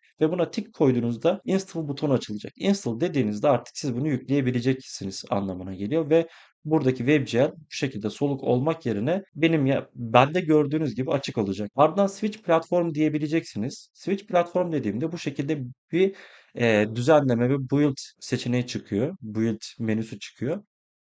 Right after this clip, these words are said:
Bunu bekliyoruz arkadaşlar, bir tamamlamasını. Tamamladıktan sonra burada bakın player settings seçeneklerimiz var.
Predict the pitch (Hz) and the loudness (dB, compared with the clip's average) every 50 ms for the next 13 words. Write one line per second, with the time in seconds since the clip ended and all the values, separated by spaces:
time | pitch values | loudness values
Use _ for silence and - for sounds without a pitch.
0 | _ _ - 180 196 190 170 180 170 170 - 180 175 156 117 104 104 101 98 - | _ _ 0 0 2 4 4 2 0 0 0 0 2 2 2 2 2 0 0 -2
1 | - 98 101 98 - - - 101 98 101 104 - - - 104 104 101 101 101 95 | -6 -6 -6 -6 -6 -6 -6 -6 -6 -6 -10 -6 -4 -2 -2 0 0 0 -2 -4
2 | 98 95 - 117 123 151 196 - _ - 147 147 175 175 180 175 165 175 170 - | -4 -6 -8 -8 -8 -8 -8 -10 _ 0 0 2 2 0 0 -2 -4 -6 -6 -2
3 | - 190 190 185 - 151 127 110 107 107 131 165 196 - - 123 139 143 135 151 | -2 0 0 0 0 0 0 2 2 2 2 2 0 -4 -4 -2 -2 2 2 2
4 | 147 147 147 - 139 131 - 127 127 143 139 135 - 135 131 - 135 131 - - | 2 2 0 0 -4 -4 -2 0 2 2 2 0 -2 -6 -6 -4 -8 -8 -8 -8
5 | 151 - - 123 117 117 - 113 104 107 98 - - - - | -8 -4 -4 -4 -4 -2 -4 -4 -4 -4 -6 -6 -10 -16 -18